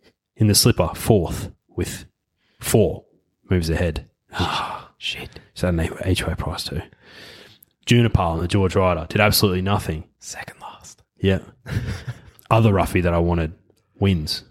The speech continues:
Speaker 1: Talia and the Galaxy, absolutely nothing.
Speaker 2: Oh, and that's when the imposter Eduardo won.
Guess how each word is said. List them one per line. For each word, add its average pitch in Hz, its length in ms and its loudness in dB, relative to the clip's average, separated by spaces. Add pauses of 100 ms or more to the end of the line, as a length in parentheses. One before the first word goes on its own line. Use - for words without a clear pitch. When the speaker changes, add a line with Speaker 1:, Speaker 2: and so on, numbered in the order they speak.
(2000)
Speaker 1:
Talia 92 480 -2
and 82 120 -6
the 82 40 -4
Galaxy, 87 580 -2 (180)
absolutely 90 400 2
nothing. - 340 -4 (560)
Speaker 2:
Oh, 95 380 -2 (100)
and 104 140 -4
that's 107 220 0
when 98 260 0
the 95 140 -2
imposter - 640 0
Eduardo 92 640 4
won. 85 360 -6